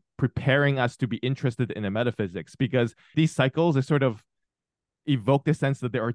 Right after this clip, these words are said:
deeper patterns involved. It's expanding our sense of s-, both the space and time, and it's evoking the sense that despite all this huge, vast sense that of space and time that's generating us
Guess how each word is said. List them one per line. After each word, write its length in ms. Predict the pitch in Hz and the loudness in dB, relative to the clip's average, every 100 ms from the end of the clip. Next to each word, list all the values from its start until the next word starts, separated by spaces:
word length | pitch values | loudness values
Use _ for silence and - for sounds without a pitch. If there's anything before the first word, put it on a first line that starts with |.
| - | -4
deeper 300 | 147 160 131 | -2 0 -2
patterns 480 | - 117 117 117 | 0 0 2 0
involved. 500 | - 107 113 110 80 - | -4 -4 0 0 -2 -8
It's 140 | - | -10
expanding 520 | 117 - 123 131 143 | -12 -4 0 2 2
our 80 | 127 | 0
sense 180 | 135 123 | -2 -6
of 80 | 104 | -8
s-, 160 | - _ | -14 _
both 200 | 117 127 | 0 0
the 120 | 131 | -2
space 340 | - 107 110 101 | -4 -2 -2 -2
and 180 | 107 | -6
time, 380 | 95 104 104 143 - _ _ _ _ - | -4 -4 0 0 -2 _ _ _ _ -8
and 140 | 123 | -6
it's 160 | 123 - | -6 -4
evoking 420 | 123 135 143 143 | 0 2 2 0
the 80 | 120 | 0
sense 260 | 131 131 | 0 -2
that 200 | - 113 | -2 -4
despite 400 | - 107 - 143 - | -4 -6 -2 -2 0
all 260 | 117 127 139 | 2 2 0
this 180 | 127 | -6
huge, 640 | - _ 139 139 131 - - 110 | -10 _ -4 -2 -2 -8 -20 -12
vast 420 | 107 117 120 - | -6 -4 -4 -4
sense 380 | 120 95 92 - | -6 -6 -10 -10
that 160 | 110 - | -10 -8
of 120 | 104 | -12
space 260 | - 113 117 | -6 -8 -6
and 100 | 98 | -10
time 160 | 110 | -8
that's 140 | 101 - | -8 -8
generating 480 | 101 110 110 107 | -6 -4 -4 -4
us 220 | 104 - | -6 -10